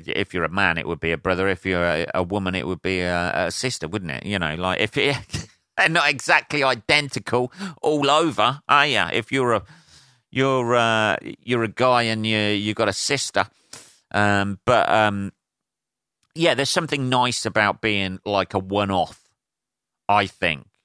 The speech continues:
you know. And it'd be kinda, obviously it'd be interesting at the start, wouldn't it?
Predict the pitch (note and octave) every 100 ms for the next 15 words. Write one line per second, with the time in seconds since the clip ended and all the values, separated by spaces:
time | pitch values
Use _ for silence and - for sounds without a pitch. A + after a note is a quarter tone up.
0 | _ - A2 F2+ C2+ A#1+ _ _ _ _
1 | _ _ _ A2 A#2 G#2+ A#2+ - D3 -
2 | D3 - - G3 D#3+ - B2 G#2 F#2+ G#2
3 | A2+ A#2+ - F#2 - - G2 E2+ C#2+ -
4 | - - B2 G2 E2+ - A#2 G#2 D#2+